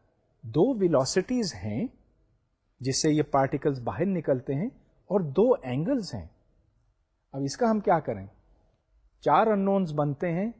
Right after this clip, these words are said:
اور صرف تین ایکویژنز ہیں۔ تین ایکویشنز اس لیے کہ ایکس direction میں اور وائی direction میں momentum conserved ہے، اور ہم نے یہ بھی کہا ہے کہ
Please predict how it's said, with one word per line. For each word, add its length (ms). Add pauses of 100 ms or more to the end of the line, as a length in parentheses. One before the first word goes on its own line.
(680)
اور 560
صرف 360
تین 280
ایکویژنز 600
ہیں۔ 120 (360)
تین 180
ایکویشنز 540
اس 180
لیے 160
کہ 180 (320)
ایکس 300
direction 520
میں 160 (400)
اور 160
وائی 280
direction 460
میں 280 (420)
momentum 480
conserved 560
ہے، 120 (340)
اور 140
ہم 160
نے 100
یہ 200
بھی 140
کہا 300
ہے 120
کہ 160